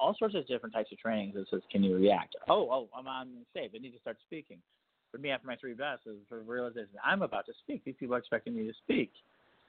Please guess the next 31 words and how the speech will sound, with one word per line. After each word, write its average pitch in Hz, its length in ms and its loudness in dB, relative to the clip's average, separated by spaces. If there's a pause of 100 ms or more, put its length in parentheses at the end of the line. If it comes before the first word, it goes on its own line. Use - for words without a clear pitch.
(380)
And 120 120 8
then 113 60 10
I, 113 360 4
then 113 140 -4
I 107 120 -4
could 101 120 -14
go, 110 160 -2
"Okay, 127 360 2 (520)
just 123 160 4
start 107 220 6
to - 60 -16 (360)
open 143 240 4
your 123 100 -4
mouth 95 260 -6 (160)
and 104 140 -16 (140)
talk." 69 220 -6 (1400)
That 127 80 8
was 127 160 6
a 127 40 2
little 117 140 4
guy 101 220 2
in 101 120 -6
my 98 140 -8
head 95 260 -8
called 90 160 -10
Yeller. 82 320 -8 (600)
"Yell!" 277 440 4 (440)
"Okay, 101 300 -12 (680)
I'm 117 120 -10
yelling 113 260 -6
now." 87 160 -18